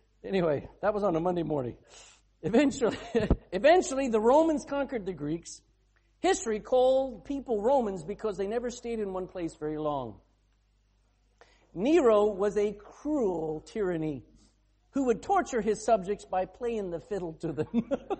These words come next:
Some of you don't know any history. That's why you're not laughing. Come on, this is great stuff. In medieval times, people were illiterate. That's a preacher good thing. People were illiterate.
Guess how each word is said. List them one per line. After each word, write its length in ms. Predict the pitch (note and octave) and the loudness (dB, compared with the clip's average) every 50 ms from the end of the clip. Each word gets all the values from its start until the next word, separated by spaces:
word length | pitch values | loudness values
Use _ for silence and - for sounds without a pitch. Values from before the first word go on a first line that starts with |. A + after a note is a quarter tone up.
| - - - - - - _ _ - - - - - - - - - | -8 -12 -14 -14 -14 -20 _ _ -20 -20 -20 -18 -18 -18 -20 -20 -8
Some 160 | - D4 E4 | -6 -4 -2
of 80 | F4 D4 | 0 0
you 60 | B3 | 2
don't 180 | A3+ B3 B3 B3 | 2 2 2 4
know 120 | A#3+ A#3 | 4 2
any 200 | A#3 A3 A3+ A3+ | 2 2 2 2
history. 260 | B3+ D4+ E4 - A#3 | 0 0 -2 -2 -4
That's 120 | G#3 G3+ - | -4 -4 0
why 120 | A#3+ A3+ | 2 4
you're 80 | A3 A3 | 6 8
not 160 | A3 A3 G#3+ | 8 10 10
laughing. 460 | A3 A#3+ C4 C4+ - C4 A3+ G#3 G3 | 10 10 10 8 8 6 4 4 4
Come 140 | - C4 C#4 | 4 6 6
on, 140 | C4+ B3+ B3 | 6 6 6
this 180 | C4+ D4+ - | 4 2 0
is 140 | A#3+ A#3+ G#3+ | -2 -2 -4
great 460 | F#3+ F3 G#3 A#3 B3+ C#4 C#4 B3 F#3+ | -2 -2 0 2 2 2 2 0 -4
stuff. 440 | - - - - G#3+ A3 G3+ D#3 C3 - - - _ _ _ _ _ _ _ _ _ _ _ _ _ _ _ _ _ _ _ _ _ _ _ - | -8 -12 -6 0 4 4 4 4 2 -2 -10 -20 _ _ _ _ _ _ _ _ _ _ _ _ _ _ _ _ _ _ _ _ _ _ _ 0
In 220 | G#3 A#3 B3 B3 | 2 2 2 2
medieval 680 | C#4 E4 F4+ D#4 C4 - - C4+ D#4 F4 C#4 B3 A#3 F#3+ | 2 2 0 0 -2 -4 -2 0 2 2 4 4 2 2
times, 520 | - - G3+ F#3 F3+ F3+ F#3+ G#3 G#3+ - | 0 -2 -2 0 0 0 0 -2 -4 -6
people 360 | - - C4+ C#4+ C#4 D4 B3 | -4 -2 -2 -2 -2 -4 -4
were 320 | A3+ G#3+ G#3+ G#3 G#3 G#3 - - | 0 2 2 2 2 -2 -2 0
illiterate. 680 | G#3 A3+ A#3 A#3 B3 B3 A3 F#3 D#3 D3 C#3+ C#3+ - - | 2 2 4 2 2 2 2 2 2 2 2 0 -6 -8
That's 180 | - D3+ D3+ - | -8 -8 -6 -6
a 60 | D#3 | -8
preacher 380 | - - F3 E3 E3 - D3+ D3 | -6 -6 -6 -8 -6 -8 -10 -10
good 320 | - - D#3 D#3 B2+ A#2 | -8 -6 -6 -6 -6 -8
thing. 140 | - C3+ A#2 - _ _ _ _ | -10 -12 -12 -12 _ _ _ _
People 280 | - C4+ C4+ D4 C#4 A#3+ | -8 -6 -4 -4 0 2
were 200 | G#3+ G#3+ G3+ G3+ - | 2 2 0 0 0
illiterate. 540 | G#3 A3 A#3+ B3 A3+ G3+ F#3 E3 C3 - | 0 2 2 4 4 4 2 0 -2 -6